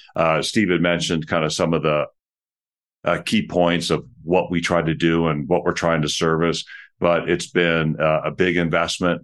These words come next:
uh, for me personally. And that has been, uh, supplemented b-, by the relationship and the partnership that I've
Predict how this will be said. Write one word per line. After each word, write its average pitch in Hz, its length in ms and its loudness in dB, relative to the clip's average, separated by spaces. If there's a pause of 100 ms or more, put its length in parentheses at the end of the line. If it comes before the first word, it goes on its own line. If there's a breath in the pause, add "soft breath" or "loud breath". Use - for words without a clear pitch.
uh, 78 220 0
for 80 180 -2
me 82 220 2
personally. 92 720 0 (340 loud breath)
And 82 200 0
that 82 280 0
has 80 280 -2
been, 78 600 0 (1120)
uh, 73 140 0
supplemented 98 800 0 (160)
b-, 101 180 2
by 92 140 2
the 92 80 0
relationship 92 760 0
and 82 80 -4
the 78 60 -2
partnership 87 680 0
that 87 140 2
I've 80 200 0